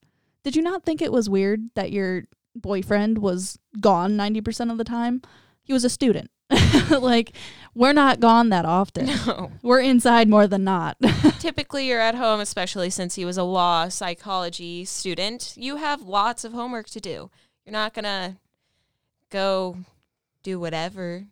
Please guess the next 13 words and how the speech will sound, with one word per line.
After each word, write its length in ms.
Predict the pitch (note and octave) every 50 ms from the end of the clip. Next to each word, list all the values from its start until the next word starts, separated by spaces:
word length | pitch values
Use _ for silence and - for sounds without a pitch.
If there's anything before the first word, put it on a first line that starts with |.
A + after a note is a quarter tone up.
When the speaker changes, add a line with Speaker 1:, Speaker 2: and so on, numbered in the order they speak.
| _ _ _ _ _ _
Speaker 2:
You 120 | - F#3+
have 200 | F#3+ F#3 E3+ - -
to 120 | - F#3
do 160 | F#3 G3+ G#3 A#3+
that 240 | - - - - -
<laughs> 80 | -
stuff. 440 | - - - - F#3+ F3 - - - B3+ - - - - _ _ _ _ -
Speaker 1:
Yeah, 220 | A#3 G#3+ G3 G3
so 360 | G#3+ - - A3 A3 G#3 G3+
he 260 | G3+ - - A#3+ B3
was 280 | A#3 G3+ G3+ G#3+ A#3 A#3
house 220 | G#3 G3 G3 G3
hopping. 340 | - G3 F#3 F#3 - - A#3